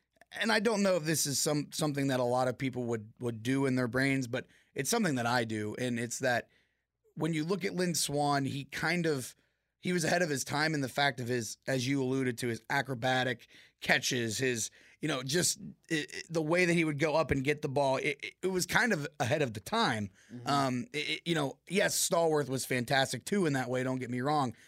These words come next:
Speaker 1: but I think Lynn Swann, um, from everything that I hear from, from people that told, uh, you know, talk about the Steelers that are older than me, have said he was just different to watch at that point in time in the seventies and in the early eighties. He was just flat out different. And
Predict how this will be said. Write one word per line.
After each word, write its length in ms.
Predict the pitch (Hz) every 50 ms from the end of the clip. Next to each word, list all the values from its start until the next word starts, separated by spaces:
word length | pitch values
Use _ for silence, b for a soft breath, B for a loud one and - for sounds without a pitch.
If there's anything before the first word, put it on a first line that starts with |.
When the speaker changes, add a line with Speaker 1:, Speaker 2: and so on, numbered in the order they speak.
| B B B
Speaker 1:
but 120 | - 156
I 40 | 156
think 220 | 156 185 190 165
Lynn 200 | 175 185 175 170
Swann, 600 | 143 - - 131 135 143 156 165 156 147 135 123 B B B B B -
um, 200 | 131 123 117 113
from 200 | - 131 131 143
everything 320 | 147 147 156 151 147 139
that 100 | 135 131
I 100 | 131 127
hear 200 | 131 135 139 131
from, 400 | 110 123 123 120 - - 127 120
from 180 | - - 123 117
people 240 | 135 139 131 131 123
that 160 | 120 110 -
told, 320 | - 147 151 143 127 - - _ -
uh, 200 | 123 120 120 117 -
you 100 | 139 131
know, 120 | 117 113
talk 280 | 110 - 139 143 139 127
about 200 | 135 135 123 113
the 60 | 127
Steelers 500 | - - 147 147 143 139 135 131 120 113
that 100 | 127 120
are 120 | 120 127
older 220 | 139 143 139 139 131
than 160 | 127 123 127
me, 260 | 139 143 139 123 B B B B B B -
have 140 | 135 123
said 280 | - - 175 156 143 -
he 280 | - 147 143 139 160 165
was 200 | 165 170 147 135
just 200 | 170 170 139 117 123 - _ _
different 460 | - 165 160 - 175 156 135 - -
to 100 | - 123
watch 420 | 113 117 139 147 160 160 - - 123
at 120 | 117 -
that 200 | 117 117 110 -
point 220 | - 123 120 113
in 100 | 120 113
time 300 | 110 - 123 123 123 123
in 80 | 120 120
the 60 | 120
seventies 600 | 113 - 139 135 135 131 123 120 120 117 110 - B B B B B B
and 120 | - 139 143
in 100 | 143 139
the 100 | 127 -
early 300 | 143 139 143 131 127 120 -
eighties. 420 | 131 143 143 127 120 113 104 - -
He 100 | 143 151
was 260 | 156 156 139 113 -
just 260 | - - 147 156 -
flat 280 | - - 143 139 147 151
out 320 | 151 135 127 107 104 -
different. 460 | - 170 175 170 - 208 220 220 B B B B B B B _
And 160 | 196 202 190